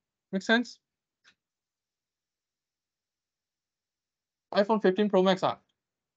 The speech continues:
No touching phone, no touch, no phone touching, ah. Actually, I, I don't mind you all use Samsung S twenty-four also, ah. If you have Samsung S twenty-four also can.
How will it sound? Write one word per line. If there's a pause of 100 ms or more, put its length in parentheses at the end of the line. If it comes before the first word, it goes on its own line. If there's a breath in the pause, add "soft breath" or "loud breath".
(240)
No
touching
phone, (420)
no
touch, (220)
no
phone
touching,
ah. (720)
Actually, (180)
I,
I
don't
mind
you
all
use (160)
Samsung
S
twenty-four
also,
ah. (640)
If
you
have
Samsung
S
twenty-four
also
can.